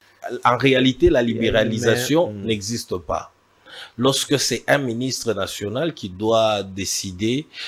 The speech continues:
Speaker 1: sur ce qu'on doit faire. En fait, pour moi, euh, ça vient rejoindre aussi ce que je suis en train de, les raisons pour lesquelles il faut changer de constitution.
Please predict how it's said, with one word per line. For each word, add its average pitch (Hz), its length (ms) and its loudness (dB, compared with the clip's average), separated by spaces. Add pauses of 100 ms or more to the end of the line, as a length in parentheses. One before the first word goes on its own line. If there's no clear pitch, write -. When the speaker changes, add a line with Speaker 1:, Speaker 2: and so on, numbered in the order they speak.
(140)
Speaker 1:
sur - 320 -6
ce - 160 -4
qu'on 104 240 -6
doit 107 220 0
faire. 113 280 -2
En 120 80 0
fait, - 300 -4 (400)
pour 120 180 4
moi, 127 380 0 (840)
euh, 110 380 2 (100)
ça 107 260 2
vient 151 240 2
rejoindre 117 480 0
aussi 107 360 -4
ce - 180 -6
que 104 180 -6
je - 100 -8
suis 117 120 -6
en 104 100 -2
train 110 160 -4
de, 101 80 -6
les 101 120 -2
raisons 101 280 -4
pour 110 180 -10
lesquelles 104 300 -6
il 95 80 -8
faut 101 220 -8
changer 92 420 -6
de 90 80 -8
constitution. 95 760 -6